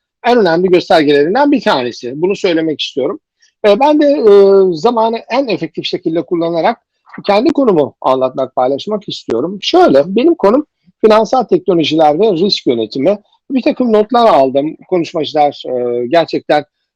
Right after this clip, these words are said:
çok güzel, e, food for thought, yani dü-, düşünceyi besleyen besinler sundular, e, konuşmalarında, cümlelerinde. Ben de oradan bir şeyler çıkardım, hemen paylaşmak istiyorum. Birincisi, e, bu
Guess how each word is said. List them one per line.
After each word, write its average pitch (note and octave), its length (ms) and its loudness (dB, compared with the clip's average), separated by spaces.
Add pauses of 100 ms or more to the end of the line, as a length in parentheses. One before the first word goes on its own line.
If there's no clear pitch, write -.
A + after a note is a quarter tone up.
(120)
çok A3 220 0
güzel, C#3 360 2
e, B2 440 -4 (520)
food A3+ 260 0
for G3 240 2
thought, E3+ 360 0 (120)
yani C#3+ 260 0
dü-, C#3 420 0
düşünceyi E3 500 -2
besleyen E3+ 480 2 (320)
besinler D#3+ 580 2
sundular, B2 680 -8
e, B2+ 180 -6
konuşmalarında, C3 640 -6
cümlelerinde. C#3 640 -2 (380)
Ben E4 200 4
de D4+ 60 2
oradan C4 340 2
bir G#3 60 -2
şeyler G#3 300 2
çıkardım, F3+ 480 0
hemen G3 260 0
paylaşmak D#3 580 0
istiyorum. A2+ 360 -8 (460)
Birincisi, F4 440 0
e, C#3 460 -4
bu F#3+ 280 -2